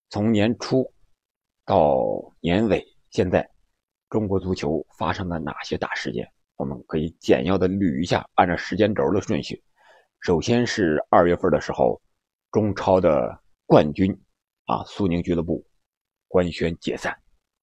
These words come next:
啊，这是前所未有的，可以说上年度的中超的冠军，顶级联赛的冠军，这个奖杯可以说还没有捂热乎，没过一两个月宣布解散了，这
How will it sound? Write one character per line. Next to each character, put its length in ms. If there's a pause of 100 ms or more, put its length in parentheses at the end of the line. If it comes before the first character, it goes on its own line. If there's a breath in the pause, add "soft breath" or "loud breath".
啊， 180
这 120
是 300 (420 soft breath)
前 260
所 180
未 160
有 180
的， 80
可 120
以 80
说 220 (540)
上 200
年 180
度 140
的 260
中 160
超 140
的 100
冠 220
军， 300
顶 180
级 80
联 180
赛 120
的 80
冠 200
军， 240 (640)
这 80
个 80
奖 280
杯 180
可 160
以 100
说 200
还 120
没 140
有 100
捂 220
热 240
乎， 240 (1000)
没 160
过 400 (160)
一 120
两 200
个 80
月 200 (260)
宣 200
布 80
解 160
散 260
了， 160 (680)
这 100